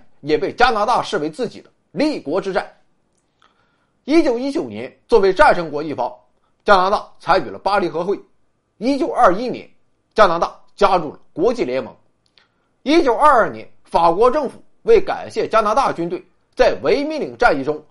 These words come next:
做出的牺牲和贡献，将维米岭周围一平方公里的土地无偿划给了加拿大。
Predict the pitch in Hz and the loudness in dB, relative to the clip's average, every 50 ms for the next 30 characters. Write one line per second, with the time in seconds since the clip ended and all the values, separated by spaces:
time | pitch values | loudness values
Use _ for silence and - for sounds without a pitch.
0 | _ _ - 294 302 214 151 - 196 185 135 - - - 240 220 233 214 170 180 | _ _ -4 -2 0 0 0 -2 -4 -8 -8 -8 -8 -8 -8 -6 -6 -6 -6 -6
1 | 196 226 277 208 147 160 131 - _ _ _ _ _ _ _ _ _ _ _ - | -2 -2 -2 -4 -4 -8 -10 -12 _ _ _ _ _ _ _ _ _ _ _ 0
2 | 202 196 190 185 160 139 139 170 247 277 285 285 285 240 165 123 120 - 196 185 | 0 2 2 0 -2 -4 -4 -2 -2 -2 -2 -2 -4 -6 -8 -8 -6 -4 -4 -4
3 | 123 104 95 - _ _ _ _ - - 262 339 311 170 - - 170 175 165 180 | -4 -8 -12 -14 _ _ _ _ -12 -8 -6 -6 -6 -8 -8 -8 -8 -6 -4 -6
4 | 180 170 160 214 226 208 151 151 160 196 - - 107 117 147 190 - _ _ _ | -6 -6 -6 -6 -6 -6 -6 -6 -8 -8 -10 -10 -16 -14 -14 -14 -16 _ _ _
5 | _ _ _ - 110 135 196 247 262 - - 120 139 156 - - 415 285 202 - | _ _ _ -16 -14 -12 -10 -10 -10 -10 -10 -12 -12 -6 0 4 4 4 4 2
6 | - - - - - 151 139 127 131 - - - | -4 -10 -14 -10 -8 -8 -8 -6 -8 -10 -10 -12